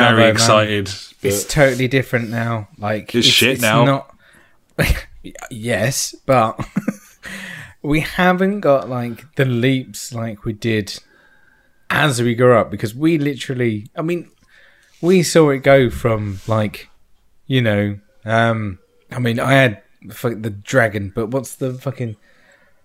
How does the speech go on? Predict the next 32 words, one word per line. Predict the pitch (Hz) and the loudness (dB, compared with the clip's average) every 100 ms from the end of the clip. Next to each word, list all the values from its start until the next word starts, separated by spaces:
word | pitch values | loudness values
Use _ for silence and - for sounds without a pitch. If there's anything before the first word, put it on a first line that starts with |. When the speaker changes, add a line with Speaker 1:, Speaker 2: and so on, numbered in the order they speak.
| _ _ _ | _ _ _
Speaker 2:
what's | 208 196 | -2 0
the | 185 | -2
big | 165 180 143 | 2 2 2
one | 135 131 113 | -4 -4 -4
called? | - 120 110 | -6 -6 -4
Oh, | 98 87 | -6 -6
man, | 85 92 87 110 | -6 -8 -8 -12
I | |
can't | 104 131 127 | -6 -2 0
Speaker 1:
Panzer | 123 120 | 2 2
Speaker 2:
remember. | 117 | 2
Speaker 1:
Dragoon? | 117 120 127 143 160 160 _ _ _ _ _ | 2 4 4 4 0 -6 _ _ _ _ _
Speaker 2:
No, | 160 175 156 127 107 | 0 2 2 0 -2
not | 185 - - _ - - | -2 -4 -6 _ -20 -6
game. | 107 104 110 101 _ _ | -4 -4 -6 -8 _ _
The | 117 117 117 113 110 - _ _ - | -2 0 -2 -4 -6 -16 _ _ -6
console, | - 139 - 95 | -4 -4 -6 -6
like, | 98 101 | -6 -6
Atari | - 120 | -6 0
Speaker 1:
Oh, | 156 190 190 180 165 123 107 | 4 6 6 6 6 4 0
Speaker 2:
or | 104 | 4
Speaker 1:
right, | 135 | 4
Speaker 2:
whatever | 120 104 | 6 2
it | 104 | 2
Speaker 1:
yeah, | 107 | 2
Speaker 2:
is. | 104 98 | 2 0
Speaker 1:
yeah. | |
Speaker 2:
Spectrum. | 90 139 - - 117 98 - | 0 0 -2 -4 -4 -4 -8
There | 143 | -6
you | 107 | -6
go. | 90 98 - - - - _ | -4 -8 -8 -20 -20 -20 _
Speaker 1:
Sure. | - 123 101 | -2 0 0